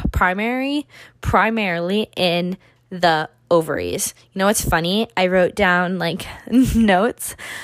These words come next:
uh, just so I touched on everything, and my autocorrect put ovaries to overages. Whoopsie.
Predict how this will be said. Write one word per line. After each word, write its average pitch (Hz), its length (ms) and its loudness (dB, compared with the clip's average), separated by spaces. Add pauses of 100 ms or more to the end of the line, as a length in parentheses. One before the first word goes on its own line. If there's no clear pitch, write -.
(180)
uh, 180 240 2
just 190 260 0
so 196 140 4
I 175 160 2
touched - 340 -2
on 202 100 -2
everything, 254 720 0
and 185 560 -2
my 180 540 -2
autocorrect 226 840 0 (520)
put 196 400 4 (100)
ovaries 208 720 2
to - 180 0
overages. 208 920 0 (560)
Whoopsie. 254 580 0